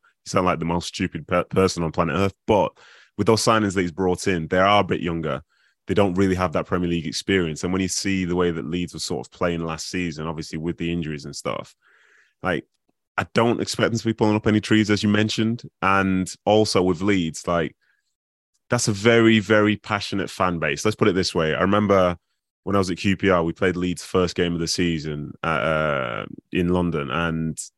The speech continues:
like, they were booing Chris Wood within twenty minutes of the game starting. So realistically, like, it's a new season, but is it a new season? So some of the stress and trauma of years gone by,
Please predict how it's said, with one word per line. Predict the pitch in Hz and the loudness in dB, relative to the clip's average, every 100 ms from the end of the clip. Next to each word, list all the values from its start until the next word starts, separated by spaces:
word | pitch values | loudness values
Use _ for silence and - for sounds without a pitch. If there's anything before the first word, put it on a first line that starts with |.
| - | -4
like, | 90 87 85 - _ _ _ _ _ | 2 2 2 -4 _ _ _ _ _
they | 107 | 4
were | 101 | 6
booing | 90 110 110 104 | 6 8 8 4
Chris | - 101 - | 2 0 4
Wood | 98 98 - _ _ _ _ _ | 2 2 -2 _ _ _ _ _
within | 95 98 101 95 | 2 2 4 0
twenty | - 101 92 92 | 2 2 2 0
minutes | 92 90 - | 0 -2 -4
of | 80 | -4
the | |
game | 82 87 85 | 0 0 0
starting. | - 87 90 95 104 - _ _ _ | 2 2 2 0 -2 -10 _ _ _
So | - 113 | 0 4
realistically, | 107 110 104 107 - 92 87 80 | 6 8 6 4 2 -2 -2 -4
like, | 80 82 80 - _ _ _ _ _ _ _ _ | -2 0 -2 -4 _ _ _ _ _ _ _ _
it's | 113 - | 0 4
a | 107 | 6
new | 113 107 | 6 6
season, | 117 110 87 87 | 4 4 2 0
but | 98 98 | 2 2
is | 90 | 2
it | 98 | 2
a | 92 | 2
new | 92 | 0
season? | 87 - 95 90 92 98 | -2 -2 -2 -2 -6 -6
So | 98 | -2
some | - 110 | 2 2
of | 101 | 4
the | 95 | 2
stress | - - 101 95 98 | 0 0 0 0 -2
and | |
trauma | 90 - 98 92 87 | -4 0 2 2 0
of | 87 | 0
years | 90 85 | -2 -2
gone | - 82 | -4 -2
by, | 82 90 62 50 | 2 2 2 -4